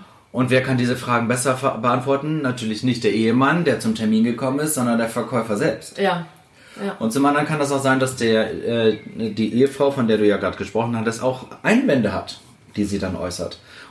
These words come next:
Speaker 1: Und der Ehemann kann die natürlich auch nicht so gut behandeln,
Speaker 2: Ja.
Speaker 1: weil er das Produkt nicht so, vielleicht nicht so gut kennt und nicht ins Detail dort einsteigen kann. Das heißt, auch ich beraube mich selbst als Verkäufer der eigenen Einwandbehandlung.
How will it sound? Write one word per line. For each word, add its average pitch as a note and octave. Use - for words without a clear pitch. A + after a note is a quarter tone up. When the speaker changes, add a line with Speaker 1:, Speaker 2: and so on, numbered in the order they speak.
Speaker 1:
Und F#2+
der -
Ehemann A2
kann B2+
die B2
natürlich A#2+
auch D#3
nicht C#3+
so B2
gut G#2+
behandeln, F#2+
Speaker 2:
Ja. G2
Speaker 1:
weil F2
er G2
das F#2+
Produkt F3+
nicht D#3+
so, C#3+
vielleicht C3
nicht C3
so C3
gut B2
kennt B2
und A2
nicht B2
ins A2+
Detail A2+
dort A2+
einsteigen G2
kann. F2
Das F2+
heißt, G2+
auch G#2
ich B2+
beraube C#3+
mich C3
selbst C3+
als A#2
Verkäufer D3
der A#2+
eigenen A#2+
Einwandbehandlung. F2+